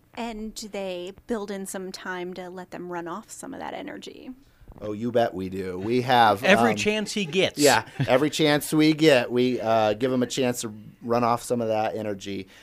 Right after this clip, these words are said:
Speaker 2: No, we do have recess, um, uh, two, two times a day, uh, currently in kindergarten, and we have a wonderful playground at Southeast, and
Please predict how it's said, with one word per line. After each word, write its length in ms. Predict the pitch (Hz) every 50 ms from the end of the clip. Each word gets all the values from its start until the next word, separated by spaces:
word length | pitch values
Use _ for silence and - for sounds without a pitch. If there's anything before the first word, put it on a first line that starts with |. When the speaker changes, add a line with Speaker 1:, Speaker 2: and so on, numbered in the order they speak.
| _ -
Speaker 2:
No, 140 | 170 165 151
we 160 | 147 165 160
do 180 | 160 165 165
have 280 | 160 160 147 143 127 127
recess, 800 | 139 139 143 143 135 - - 135 131 123 123 123 123 120 - - -
um, 680 | - 113 110 107 104 104 101 98 95 92 92 92 95 92 _ _ _ _ _ _ _ _ _ - -
uh, 200 | 98 107 104 98 - -
two, 380 | - - 131 131 135 131 - - _ _ _ _
two 140 | - - 139 123
times 320 | - 131 127 131 135 135
a 60 | 147
day, 440 | 139 135 123 117 113 110 117 120 113
uh, 380 | - 82 95 95 92 92 90 90 - _
currently 440 | - 117 110 107 - 92 107 110
in 100 | 107 113
kindergarten, 680 | 110 - 120 107 98 98 101 98 98 98 101 110 113 117 _ - - - - _ _ -
and 400 | - 110 107 107 104 101 101 101
we 120 | 117 123
have 120 | 113 101
a 40 | 101
wonderful 540 | 98 98 101 107 113 117 117 110 - 110 98
playground 540 | - - 117 107 101 95 104 98 98 95 98
at 120 | 101 -
Southeast, 880 | - - 110 101 98 98 95 - - 98 98 95 95 92 98 - - - -
and 400 | - 95 98 95 92 92 92 95